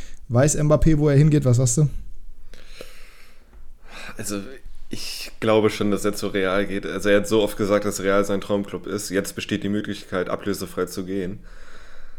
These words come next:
Speaker 2: Ich wüsste nicht, also dann, glaub ich, wird er gar nicht mehr wechseln die nächsten Jahre, weil P S G wird niemals einen Spieler gehen lassen, äh, den sie nicht gehen lassen möchten, weil sie kein Geld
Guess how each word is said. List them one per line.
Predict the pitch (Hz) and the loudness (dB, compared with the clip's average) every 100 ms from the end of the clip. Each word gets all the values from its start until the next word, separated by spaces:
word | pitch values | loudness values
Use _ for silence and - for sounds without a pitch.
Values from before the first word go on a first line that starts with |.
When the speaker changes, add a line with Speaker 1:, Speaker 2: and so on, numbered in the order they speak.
| - - - - - - | -8 -10 -14 -14 -12 -10
Speaker 2:
Ich | 101 | -4
wüsste | 110 101 113 | -2 0 2
nicht, | 110 104 - - - - - - - | 2 0 -8 -10 -12 -16 -16 -12 -6
also | 110 - - - 82 - - | -4 -4 -6 -16 -16 -12 4
dann, | 107 120 123 127 - - 65 | 4 6 2 0 -6 -10 -10
glaub | - 110 | 2 2
ich, | 104 | 4
wird | 107 107 | 0 0
er | |
gar | 104 110 | 4 4
nicht | 98 87 | 4 0
mehr | 87 | -2
wechseln | 87 87 101 101 | -2 -4 -4 -4
die | 92 | -4
nächsten | 90 - 87 | -4 -6 -4
Jahre, | 87 90 104 113 - | -4 -4 -6 -10 -8
weil | 92 92 90 - - - - | -2 -2 -2 -6 -10 -10 -2
P | 104 | 0
S | 101 | 2
G | 104 104 | 0 2
wird | 98 | 0
niemals | 101 104 101 | 0 0 -2
einen | 98 | -6
Spieler | - 101 | -2 0
gehen | 98 104 | 0 0
lassen, | 104 104 110 104 - - - - - - | 0 -2 -4 -4 -6 -8 -12 -14 -18 -4
äh, | 101 95 | -2 0
den | 98 | 0
sie | 92 | -2
nicht | 92 | -4
gehen | 104 98 | -2 0
lassen | 95 95 | 0 -2
möchten, | 98 104 - 95 117 - | -4 -4 -6 -8 -8 -10
weil | 92 | -8
sie | 87 | -8
kein | 90 92 | -6 -4
Geld | 95 101 | 0 -2